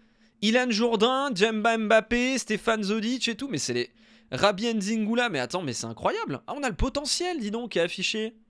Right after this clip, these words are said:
On a la note et le potentiel. Ok, donc il voit Yanis Issoufou comme le plus gros potentiel. C'est un très gros potentiel, hein, quand même, c'est vrai. C'est vrai, c'est vrai, c'est vrai. Équipe prêtée. D'accord. Et équipe pro, on peut voir le potentiel. Ah oui, Béchir.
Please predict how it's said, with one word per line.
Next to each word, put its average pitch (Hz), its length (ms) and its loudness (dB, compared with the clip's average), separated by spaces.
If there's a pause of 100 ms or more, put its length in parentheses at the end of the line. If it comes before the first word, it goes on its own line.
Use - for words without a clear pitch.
(400)
On 143 100 -4
a 170 100 2
la 180 140 0
note 220 300 -2
et 185 40 0
le 175 60 0
potentiel. 156 640 -4 (760)
Ok, 185 200 -2
donc 131 240 -4
il 139 60 -2
voit 170 140 2
Yanis 170 220 0 (100)
Issoufou 175 360 -8
comme 156 220 0
le 135 560 0
plus 143 140 -10
gros 151 180 0
potentiel. 151 640 0 (360)
C'est - 120 -2
un 156 80 0
très 185 160 2
gros 202 140 2
potentiel, 156 440 -2
hein, 107 120 -12
quand 113 100 -6
même, 113 140 -8
c'est 123 120 -6
vrai. 110 140 -6 (380)
C'est 120 80 -6
vrai, 120 120 -2
c'est 131 140 -4
vrai, 127 120 0
c'est 127 120 -2
vrai. 131 240 0 (460)
Équipe 226 340 -2
prêtée. 180 500 -2 (200)
D'accord. - 300 -2
Et 135 80 0
équipe 151 220 -8
pro, - 200 -6
on 226 60 -8
peut 175 100 -2
voir 202 160 4
le 190 60 -8
potentiel. 202 520 -2
Ah 139 160 2
oui, 185 600 -4
Béchir. 151 1160 -2